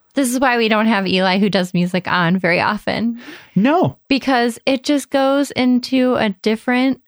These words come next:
Speaker 1: world.
Speaker 2: It does. And I would say seventy percent of the conversation is about nothing at all.
Speaker 1: That's true.
Speaker 2: And Eli also, in true Eli fashion, overprepared for the show, but then didn't realize how we typically handle our show, where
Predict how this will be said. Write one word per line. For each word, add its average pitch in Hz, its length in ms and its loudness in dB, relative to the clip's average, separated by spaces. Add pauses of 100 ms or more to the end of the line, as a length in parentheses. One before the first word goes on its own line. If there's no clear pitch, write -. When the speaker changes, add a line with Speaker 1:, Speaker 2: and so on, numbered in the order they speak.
(160)
Speaker 1:
world. 156 500 0 (460)
Speaker 2:
It 247 160 0
does. 285 300 2
And 190 180 0
I 202 100 4
would 254 200 2
say 202 240 2
seventy 190 460 0
percent 190 380 0
of 175 60 0
the 170 80 2
conversation 165 760 0
is 160 140 2
about 156 240 0
nothing 156 600 2
at 180 100 0
all. 101 360 -2 (180)
Speaker 1:
That's 220 220 -4
true. - 180 -2 (460)
Speaker 2:
And 190 380 0
Eli 190 360 2
also, 160 720 2 (200)
in 156 120 2
true 190 320 0
Eli 165 320 2
fashion, 147 460 0
overprepared 156 720 0
for 147 80 -4
the 143 80 2
show, 131 340 2
but 135 140 0
then 135 160 2
didn't 151 240 2
realize 139 400 2
how 139 120 2
we 139 140 2
typically 143 340 0
handle 156 300 2
our 208 100 2
show, 208 320 2
where 131 460 2